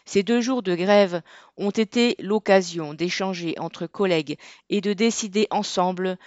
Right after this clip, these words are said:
d'essayer d'augmenter le rapport de force avec ceux de l'escale qui travaillent en gare, en refaisant grève dans quelques jours et en se réunissant à nouveau au-delà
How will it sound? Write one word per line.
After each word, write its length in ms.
d'essayer 640
d'augmenter 800
le 140
rapport 420
de 100
force 540
avec 280
ceux 240
de 100
l'escale 680
qui 120
travaillent 400
en 80
gare, 460
en 140
refaisant 600
grève 520
dans 140
quelques 380
jours 420
et 140
en 80
se 160
réunissant 800
à 140
nouveau 520
au-delà 540